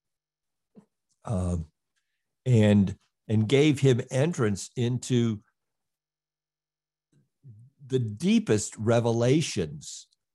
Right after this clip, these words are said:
regarding the Lord. And truly, if you think of Achinta Bheda Bheda, inconceivably one and different, what is more inconceivably one and different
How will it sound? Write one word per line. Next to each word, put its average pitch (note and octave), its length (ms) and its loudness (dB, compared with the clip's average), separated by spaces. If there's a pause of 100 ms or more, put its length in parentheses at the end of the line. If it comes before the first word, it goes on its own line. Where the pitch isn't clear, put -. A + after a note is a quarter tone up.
(220)
regarding B2 560 4
the A#2+ 140 -2
Lord. G2 580 0
And A#2 340 -2 (280)
truly, F3 460 2
if C3 160 -2
you C3 100 0
think D#3 380 -4
of A2+ 120 -4
Achinta C#3 600 -4
Bheda A#2+ 520 -4
Bheda, A#2 540 -6 (1000)
inconceivably D3+ 1120 -2
one B2+ 320 -2
and C3 200 -4
different, A#2+ 480 -6 (320)
what F3+ 320 2
is D3 260 -4
more D#3+ 400 0
inconceivably D#3+ 1300 -4
one C3 400 0
and C3 240 -2
different A2+ 480 -2